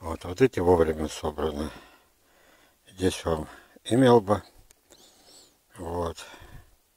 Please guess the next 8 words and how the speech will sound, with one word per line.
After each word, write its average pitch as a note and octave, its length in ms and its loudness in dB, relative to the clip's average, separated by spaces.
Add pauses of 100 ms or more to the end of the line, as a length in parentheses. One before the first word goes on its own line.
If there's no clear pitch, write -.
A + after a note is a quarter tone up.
(640)
и G#2 100 -10
белоснежный E2+ 960 2
кандиль. F#2+ 560 6 (1300)
Вот F#2 320 -4
здесь F2 440 -2
вам F2 240 4 (1700)
и F#2+ 320 4 (360)
розмарин, E2+ 880 2